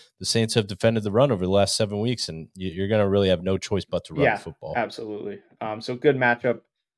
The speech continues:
Speaker 2: for the Lions in the run game there, and we're gonna try to take advantage of that. But Pat, you did,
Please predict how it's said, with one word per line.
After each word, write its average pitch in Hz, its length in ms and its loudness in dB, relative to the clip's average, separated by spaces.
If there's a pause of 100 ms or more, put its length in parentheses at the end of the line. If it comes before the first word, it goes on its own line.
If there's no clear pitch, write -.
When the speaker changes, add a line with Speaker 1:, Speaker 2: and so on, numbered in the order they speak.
(960)
Speaker 2:
for 226 160 12
the 190 60 6
Lions 165 360 6
in 147 60 -4
the 143 80 -2
run 139 240 2
game 131 280 -6
there, 127 280 0
and 120 100 -4
we're 127 140 -6
gonna 120 160 -8
try 127 180 -4
to 120 80 -4
take 117 220 -12
advantage 117 360 -8
of 120 60 -18
that. 117 200 -2
But 123 160 -8
Pat, 165 360 6
you 147 120 -8
did, 160 460 2